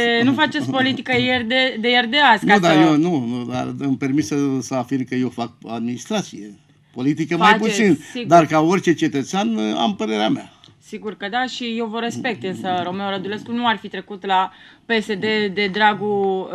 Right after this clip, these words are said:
Speaker 1: uh, ideilor so-, sau principiilor social-democrate.
Speaker 2: Nu,
Speaker 1: Haideți
Speaker 2: da,
Speaker 1: să
Speaker 2: hai
Speaker 1: ne
Speaker 2: să ne,
Speaker 1: înțelegem.
Speaker 2: hai să ne gândim că dumnealui a mai fost în formațiunea noastră când, uh, uh, a fost vorba de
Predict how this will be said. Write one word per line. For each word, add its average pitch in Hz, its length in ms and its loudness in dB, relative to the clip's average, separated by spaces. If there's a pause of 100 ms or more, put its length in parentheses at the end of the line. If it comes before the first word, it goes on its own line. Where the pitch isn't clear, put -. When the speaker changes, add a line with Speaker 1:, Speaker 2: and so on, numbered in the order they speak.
(100)
Speaker 1:
uh, 196 100 2
ideilor 190 460 0
so-, 196 160 -12
sau 190 180 -2
principiilor 190 540 -6
social-democrate. 190 880 -2
Speaker 2:
Nu, 160 80 0
Speaker 1:
Haideți 87 280 0
Speaker 2:
da, 82 60 -6
Speaker 1:
să 73 320 -6
Speaker 2:
hai 139 120 0
Speaker 1:
ne 220 60 0
Speaker 2:
să 226 80 -2
ne, 170 60 4
Speaker 1:
înțelegem. 160 300 0
Speaker 2:
hai 175 80 0
să 170 140 -2
ne 147 120 2
gândim 160 280 0
că 165 140 -2
dumnealui 139 480 0
a 170 40 -2
mai 165 180 -2
fost - 320 -4
în 117 240 -6
formațiunea 120 680 -6
noastră 139 440 -6
când, 135 420 -2
uh, 127 340 -4 (480)
uh, - 100 -16 (360)
a 107 100 -8
fost 127 220 -6
vorba 123 400 -4
de 117 540 -4